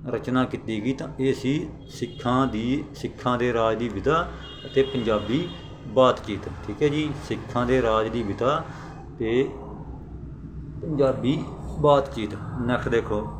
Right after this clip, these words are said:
ਆਧੁਨਿਕ ਪੰਜਾਬੀ ਸਾਹਿਤ ਵਿੱਚ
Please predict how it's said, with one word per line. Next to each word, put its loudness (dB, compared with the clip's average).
ਆਧੁਨਿਕ 6
ਪੰਜਾਬੀ 2
ਸਾਹਿਤ 4
ਵਿੱਚ 2